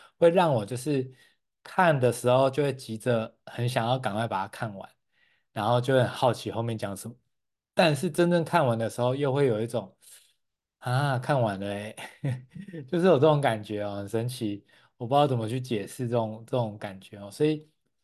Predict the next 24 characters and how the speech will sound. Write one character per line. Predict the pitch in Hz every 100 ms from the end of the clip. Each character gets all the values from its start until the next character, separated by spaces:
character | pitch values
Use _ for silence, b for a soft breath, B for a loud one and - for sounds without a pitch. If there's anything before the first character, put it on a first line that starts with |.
| _ _ _ -
嗯， | 151 151 151 151 156 156 _ _ _
这 | 214
本 | 180 123
书 | 156 160
我 | 147 123
自 | 151
己 | 135
看 | 127 139
完 | 127
的 | 120
时 | - 123
候， | 123 117
就 | 127
会 | 127
觉 | 123
得 | 107 110
有 | 110
点 | 110 104 110 -
，“哇， | 113 113
意 | 139
犹 | 120 113
未 | 123
尽， | 113 123 113 110 _ -
那 | 120 117 120